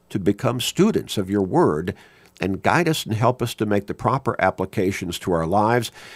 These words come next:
and help us to make a stand to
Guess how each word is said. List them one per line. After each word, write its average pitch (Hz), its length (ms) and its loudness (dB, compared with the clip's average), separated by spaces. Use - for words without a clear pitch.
and 98 180 0
help 165 280 2
us 117 160 0
to 107 120 0
make 113 280 0
a 135 60 -2
stand 127 640 0
to 107 440 6